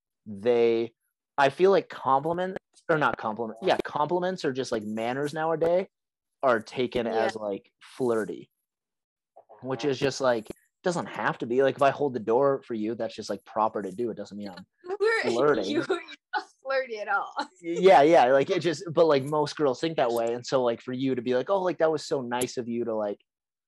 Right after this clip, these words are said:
Speaker 1: do those things and stuff," like, that makes me feel good that you, like,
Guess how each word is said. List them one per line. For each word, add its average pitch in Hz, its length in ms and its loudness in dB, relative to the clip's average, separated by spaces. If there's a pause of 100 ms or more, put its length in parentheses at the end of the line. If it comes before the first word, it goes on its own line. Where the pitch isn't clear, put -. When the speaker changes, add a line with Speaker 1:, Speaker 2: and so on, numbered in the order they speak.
Speaker 1:
do 147 160 0
those 131 320 2
things 131 380 -8
and 123 120 -10
stuff," 131 200 0
like, 107 200 -2 (760)
that 117 160 0
makes 120 240 -8
me 208 100 -8
feel - 240 -6
good 95 200 -10
that 104 140 -4
you, 113 280 -4
like, 107 280 -6